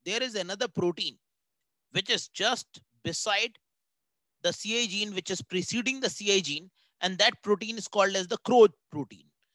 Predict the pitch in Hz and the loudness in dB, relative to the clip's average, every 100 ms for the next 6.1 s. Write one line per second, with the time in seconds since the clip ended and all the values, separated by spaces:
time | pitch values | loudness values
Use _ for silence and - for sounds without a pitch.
0 | _ _ 185 226 - 254 - 226 233 240 | _ _ 2 2 2 -2 2 2 4 4
1 | 240 208 196 - 180 - - 214 - 170 | 2 0 -4 0 0 -2 0 0 2 4
2 | 175 175 143 - - _ _ _ - 233 | 6 4 -2 -6 -18 _ _ _ 2 2
3 | - 247 262 262 269 240 180 - _ _ | 6 6 6 4 2 -2 -2 -4 _ _
4 | _ _ 214 233 190 - - _ _ _ | _ _ 6 8 6 -2 -8 _ _ _
5 | 175 220 269 - - 220 214 - 190 147 | 2 4 4 0 0 2 2 2 2 2
6 | - | 0